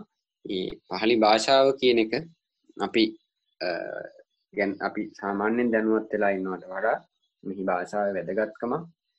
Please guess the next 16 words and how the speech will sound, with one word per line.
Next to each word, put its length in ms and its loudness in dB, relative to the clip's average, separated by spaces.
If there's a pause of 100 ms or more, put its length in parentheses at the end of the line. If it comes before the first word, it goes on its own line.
(340)
තියෙනවා. 360 0 (160)
ඉතින් 200 -8
ඒ 60 -2
නිසා 300 0
තමයි 320 -2 (500)
අපිට 300 -10 (540)
මේ 160 -10
භාෂාව 520 -6
අධ්‍යයනය 440 -6
කිරීමේ 520 -2
වැදගත්කම 600 -6
එන්නේ. 280 -8
ඉතින් 160 -6
ඒ 140 -6
සම්බන්ධව 500 -4
අපි 240 -2